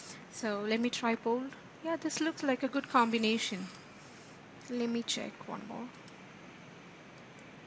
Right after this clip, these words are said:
Yeah, this looks better than the previous one. So, okay. So, I'm trying Roboto Slab in bold and Lato as paragraph. This looks good to me. No,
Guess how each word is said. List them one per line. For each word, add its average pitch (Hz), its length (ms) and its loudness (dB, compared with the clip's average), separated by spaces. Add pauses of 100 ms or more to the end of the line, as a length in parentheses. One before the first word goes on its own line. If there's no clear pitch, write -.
(300)
Yeah, 349 360 10
this 311 220 6
looks 330 240 4
better 277 260 10
than 240 200 4
the 220 100 2 (140)
previous 254 560 -2
one. 190 360 -6
So, - 300 -2
okay. 196 280 4 (600)
So, 254 320 6
I'm 247 160 10
trying 254 560 10
Roboto 196 400 2
Slab 214 380 10
in 214 100 2
bold 285 440 8
and 220 560 6 (420)
Lato 233 420 12
as - 160 0
paragraph. 208 440 8
This 269 160 2
looks 320 180 2
good 359 240 6
to 330 60 6
me. 208 240 2 (2000)
No, 175 520 2